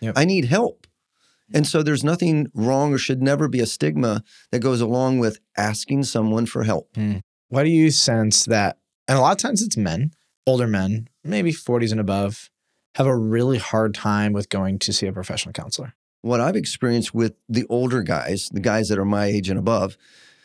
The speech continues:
Speaker 2: th-, we've come from, uh, a culture, a society that says, "You're a man, figure it out." You know, if you've gotta ask for help, that means you're weak.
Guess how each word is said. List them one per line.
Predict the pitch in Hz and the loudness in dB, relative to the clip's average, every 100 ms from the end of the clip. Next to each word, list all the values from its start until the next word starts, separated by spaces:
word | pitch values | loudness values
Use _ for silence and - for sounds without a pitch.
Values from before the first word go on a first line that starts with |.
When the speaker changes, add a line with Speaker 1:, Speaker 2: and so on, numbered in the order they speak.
| _ | _
Speaker 2:
th-, | 117 110 127 | -10 -8 -4
we've | 123 143 - | 0 0 0
come | - 165 196 208 | -2 0 2 0
from, | - 147 143 143 143 143 _ _ _ _ - | 2 2 2 2 0 -4 _ _ _ _ -2
uh, | 101 104 90 | 0 0 -2
a | 107 | -4
culture, | 107 - 139 - 98 | -4 -2 -2 -2 -2
a | 92 107 | -2 -2
society | - 107 120 120 123 104 101 | -2 -2 0 2 2 0 0
that | 101 - | -2 -2
says, | 113 98 95 95 - - _ _ | 0 0 0 -2 -6 -10 _ _
"You're | - 127 165 | -2 0 2
a | |
man, | 139 117 107 117 | 2 2 2 0
figure | - 127 143 | -2 0 0
it | 139 | 2
out." | 113 101 98 - _ _ _ | 2 2 0 -2 _ _ _
You | - 120 | -2 2
know, | 110 | 0
if | 104 | 0
you've | 101 | 0
gotta | 131 147 131 | 2 2 0
ask | 127 - | 0 0
for | 113 | 0
help, | 110 98 92 | 2 0 0
that | 110 107 | -2 0
means | 120 107 | 0 2
you're | 117 113 | 0 0
weak. | 110 104 101 - - | 2 0 -2 -8 -18